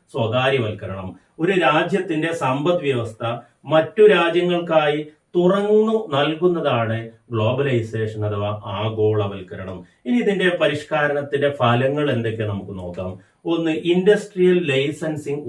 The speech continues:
ഉദാരമാക്കി, സ്വകാര്യ മേഖലക്ക് കൂടുതൽ ഊന്നൽ നൽകി. അടുത്തത്, നിയന്ത്രണങ്ങൾക്ക് അയവുണ്ടാക്കി, നികുതി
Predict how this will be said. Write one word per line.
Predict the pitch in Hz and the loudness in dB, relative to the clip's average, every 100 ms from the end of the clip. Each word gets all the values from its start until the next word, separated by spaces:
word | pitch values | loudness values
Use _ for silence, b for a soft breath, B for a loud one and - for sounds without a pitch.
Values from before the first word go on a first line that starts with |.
| 104 | -2
ഉദാരമാക്കി, | 117 127 135 110 98 90 92 92 - b b - | 0 2 2 0 -4 -10 -14 -14 -14 b b 2
സ്വകാര്യ | 156 185 190 202 196 160 | 2 4 4 6 6 4
മേഖലക്ക് | 147 151 143 143 135 127 | 0 0 -2 -2 -10 -8
കൂടുതൽ | 135 160 180 180 180 180 113 117 | -2 2 4 4 2 0 -6 -4
ഊന്നൽ | 139 143 104 | 0 0 -2
നൽകി. | 98 90 98 98 b b b 131 | -4 -8 -12 -14 b b b -4
അടുത്തത്, | 127 139 151 151 143 | -2 -2 0 0 0
നിയന്ത്രണങ്ങൾക്ക് | 135 147 170 175 170 160 160 147 156 - 110 | 0 2 2 2 2 2 -2 -2 -6 -8 -4
അയവുണ്ടാക്കി, | 113 147 113 123 107 101 - 98 - - _ _ - | 0 0 0 0 0 -2 -6 -12 -12 -18 _ _ -4
നികുതി | 139 165 175 208 | 2 2 6 6